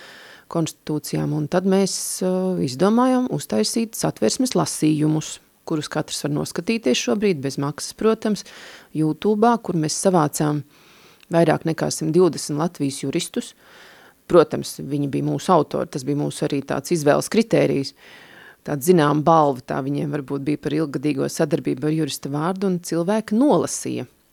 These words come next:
satversmi, un katras nodaļas, eh, sākumā bija arī neliels komentārs. Es domāju, ka to ir vērts noskatīties. Nu, es nedomāju, ka tagad, eh,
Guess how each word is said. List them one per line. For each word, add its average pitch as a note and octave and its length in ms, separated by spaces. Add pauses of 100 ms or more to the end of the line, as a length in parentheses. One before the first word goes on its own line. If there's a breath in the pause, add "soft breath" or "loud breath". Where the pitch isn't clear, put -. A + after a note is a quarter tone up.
(800)
satversmi, F#3+ 680
un E3 160
katras D#3+ 400
nodaļas, D3 420 (140)
eh, D#3+ 140
sākumā D3+ 520
bija D3+ 180
arī D3+ 120
neliels D#3 380
komentārs. A3 640 (1040 loud breath)
Es D#3+ 160
domāju, F#3+ 280
ka - 120
to A#3 100
ir A#3 120
vērts B3 240
noskatīties. E3+ 800
Nu, E3+ 80
es D#3 100
nedomāju, D#3+ 440
ka D3+ 100
tagad, C#3+ 420
eh, D#3 260